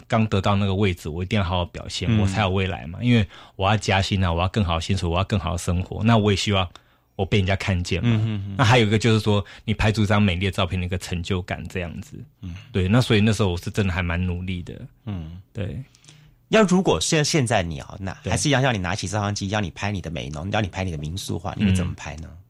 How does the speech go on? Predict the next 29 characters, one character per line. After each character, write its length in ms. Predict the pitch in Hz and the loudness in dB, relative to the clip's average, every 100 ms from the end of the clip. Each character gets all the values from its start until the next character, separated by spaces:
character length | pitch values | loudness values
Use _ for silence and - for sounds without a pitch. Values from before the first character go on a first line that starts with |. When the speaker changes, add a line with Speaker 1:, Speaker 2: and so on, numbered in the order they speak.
| _ - - _ _ _ - - - - - - _ _ _ _ - - | _ -20 -20 _ _ _ -16 -16 -16 -20 -20 -20 _ _ _ _ -20 -2
Speaker 1:
我 100 | 113 | 2
很 340 | 78 - 110 | 4 6 4
久 200 | 147 131 | 6 4
没 140 | 92 98 | 6 4
有 120 | 104 | 4
拿 180 | 90 87 | 2 0
相 200 | 98 90 | 0 0
机 80 | |
去 120 | 92 92 | 0 -2
拍 280 | - 85 | -2 -2
了， 120 | 82 90 | 0 4
Speaker 2:
嗯 20 | |
哼。 40 | |
Speaker 1:
因 60 | 127 | 6
为 80 | 131 | 6
最 160 | 131 | 4
后 220 | 135 123 123 | 4 2 -2
那 120 | - 127 | -4 0
个 140 | 113 | 2
工 180 | 104 110 | 4 2
作 140 | 110 | 4
对 100 | 104 | 2
我 60 | 98 | 2
来 160 | 87 | 2
讲 220 | 90 85 87 | 0 -4 -2
就 120 | 101 | -2
是 160 | - | 0
一 80 | 90 | -2
个 400 | 87 87 65 57 | -2 -4 -4 -10